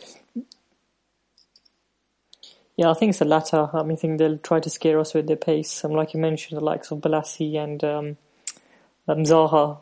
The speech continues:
very quick players. I mean, I'm, I'm a bit worried in the left back area. I hope Rojo doesn't play there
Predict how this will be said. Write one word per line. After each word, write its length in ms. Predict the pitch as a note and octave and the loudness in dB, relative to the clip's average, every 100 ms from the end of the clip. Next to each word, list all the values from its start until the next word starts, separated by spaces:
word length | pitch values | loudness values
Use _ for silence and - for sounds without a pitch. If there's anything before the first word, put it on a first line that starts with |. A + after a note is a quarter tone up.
| - | -10
very 360 | D#3+ D#3 D#3 | 0 4 4
quick 260 | D3+ D#3+ - | 2 -4 0
players. 240 | D#3+ D3+ | 2 4
I 40 | D3+ | 4
mean, 140 | D#3 | 2
I'm, 140 | D3+ D#3 | 2 2
I'm 140 | E3 | 2
a 60 | D#3 | 4
bit 140 | E3 | 4
worried 260 | D#3+ E3 D#3 | 6 6 4
in 160 | D#3 D3 | 2 0
the 80 | |
left 300 | - D#3+ D#3 | 0 0 2
back 200 | - D3+ | 0 2
area. 300 | D#3+ D3+ D#3 D#3 | 2 4 4 4
I 140 | D#3 | 0
hope 380 | - D#3+ D3 - | 2 2 2 0
Rojo 360 | D#3 D#3+ D#3 | 4 4 4
doesn't 300 | D3+ D3 D3+ | 0 0 -2
play 160 | D3+ D3+ | 0 2
there 220 | D3+ D#3 | 4 2